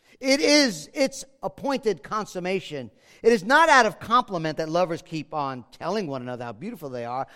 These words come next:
The delight is incomplete till it is expressed." We see the glory of God. He reveals himself in Jesus Christ.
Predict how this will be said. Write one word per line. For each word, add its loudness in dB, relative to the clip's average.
The -2
delight 6
is -2
incomplete -4
till 2
it 0
is -2
expressed." -4
We -16
see 4
the 0
glory 2
of -8
God. -2
He -4
reveals 0
himself -4
in -10
Jesus -14
Christ. -6